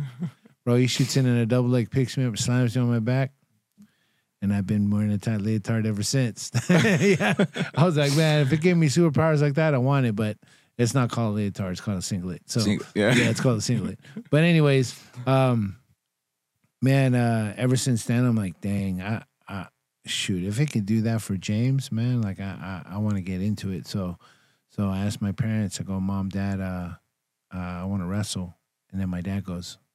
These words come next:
Speaker 2: "Huh, you wanna wrestle, huh? Okay, you're gonna wrestle the first day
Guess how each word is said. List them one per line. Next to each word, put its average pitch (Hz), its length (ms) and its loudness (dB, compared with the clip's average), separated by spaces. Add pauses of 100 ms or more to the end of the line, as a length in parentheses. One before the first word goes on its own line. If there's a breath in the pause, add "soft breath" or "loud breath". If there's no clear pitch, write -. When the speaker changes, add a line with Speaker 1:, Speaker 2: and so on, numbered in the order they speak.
(120)
Speaker 2:
"Huh, 120 200 -2 (800)
you 107 80 -2
wanna 95 120 -2
wrestle, 120 280 -2
huh? 113 200 -2 (640)
Okay, 104 360 -4 (520)
you're 113 120 0
gonna 135 180 2
wrestle 117 360 0
the 98 100 0
first 113 400 -2
day 90 360 -6